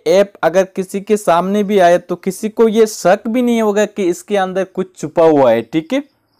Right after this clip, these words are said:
तो दोस्तों बहुत ही मज़ेदार होने वाला है आज की ये वीडियो, क्योंकि दोस्तों ज़्यादातर लोगों के पास क्या होता है, कुछ ऐसा सीक्रेट फोटो या तो वीडियो होता है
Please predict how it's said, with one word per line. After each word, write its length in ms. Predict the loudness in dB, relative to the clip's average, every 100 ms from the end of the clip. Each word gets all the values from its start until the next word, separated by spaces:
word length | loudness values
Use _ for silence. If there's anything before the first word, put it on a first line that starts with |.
| _ _
तो 40 | -2
दोस्तों 340 | -2 0 -2
बहुत 280 | 0 0 0
ही 40 | 0
मज़ेदार 440 | 2 4 4 4
होने 200 | 4 4
वाला 220 | 2 4
है 180 | 4 2 2
आज 220 | 2 0
की 120 | 0
ये 100 | -2
वीडियो, 320 | 0 2 2 2 -2 _ _ -8
क्योंकि 180 | -4
दोस्तों 280 | -4 -2 -2
ज़्यादातर 500 | 2 2 2 2 0
लोगों 240 | 0 -2 -2
के 120 | -4
पास 360 | -2 0 0 -2
क्या 180 | 0 2
होता 280 | 2 2
है, 40 | -2
कुछ 360 | -2 -8 -6 -4
ऐसा 240 | -2 -2
सीक्रेट 500 | -4 -8 -8 -2 -2 -2
फोटो 380 | -2 0 0
या 140 | 2 0
तो 180 | 0 -6
वीडियो 440 | -4 -6 -2 0
होता 280 | 2 2 2
है 200 | 2 0